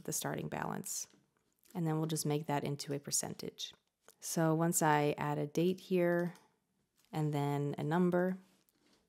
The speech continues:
you can see that it added the paid off and gave me a percentage here. And the remaining balance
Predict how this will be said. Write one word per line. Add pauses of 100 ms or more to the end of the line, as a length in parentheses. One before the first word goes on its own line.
(420)
you
can
see
that
it
added
the
paid
off (680)
and
gave
me
a
percentage
here. (1500)
And
the
remaining
balance